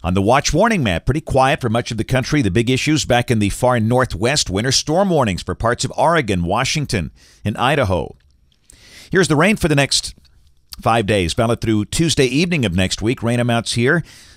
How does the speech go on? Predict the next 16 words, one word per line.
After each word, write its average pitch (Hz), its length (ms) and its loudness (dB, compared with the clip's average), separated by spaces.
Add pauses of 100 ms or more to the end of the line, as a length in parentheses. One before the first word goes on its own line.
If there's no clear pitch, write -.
(120)
uh, 78 160 -2
between 107 440 -2
one 135 260 2
and 113 260 -4
two 151 400 0
inches. 156 760 -2 (280)
And 76 100 -4
again, 110 220 -2
the 104 80 0
weather 120 240 2
right 123 180 0
before 110 260 -2
Christmas - 500 -4
looking 123 300 -2
rather 120 380 0
unsettled. 143 800 0